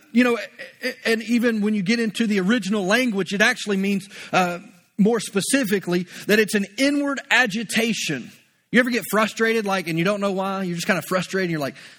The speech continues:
like, "I'm just kinda ticked off at everything." Like, "I'm just ticked off at that cup 'cause it's there." Like, you don't even know why. And everything, it just seems like every little thing is kinda getting on your nerves.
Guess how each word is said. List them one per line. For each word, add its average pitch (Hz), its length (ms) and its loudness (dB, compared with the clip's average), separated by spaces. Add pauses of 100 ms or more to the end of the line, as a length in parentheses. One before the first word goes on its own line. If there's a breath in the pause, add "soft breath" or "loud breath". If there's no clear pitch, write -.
like, 165 100 -2
"I'm 254 120 2
just 226 100 -6
kinda 202 180 -2
ticked 220 140 0
off 196 160 -2
at 147 80 -4
everything." 226 560 -2 (960)
Like, 165 120 4
"I'm 220 120 0
just 202 120 -2
ticked 220 160 0
off 196 140 0
at 175 60 -4
that 175 160 -2
cup 196 260 0
'cause 151 160 -4
it's 156 160 -4
there." 139 400 0
Like, 160 160 0
you 202 80 2
don't 226 80 0
even 220 140 0
know 214 140 0
why. 202 280 0
And 170 100 -2
everything, 247 460 2
it 214 80 -4
just 220 160 -2
seems 254 140 2
like 214 180 -2
every 214 460 2
little 240 300 0
thing 247 520 -2 (420 loud breath)
is 151 120 -2
kinda 220 260 2
getting 202 320 0
on 220 160 0
your 208 120 -2
nerves. 233 600 -4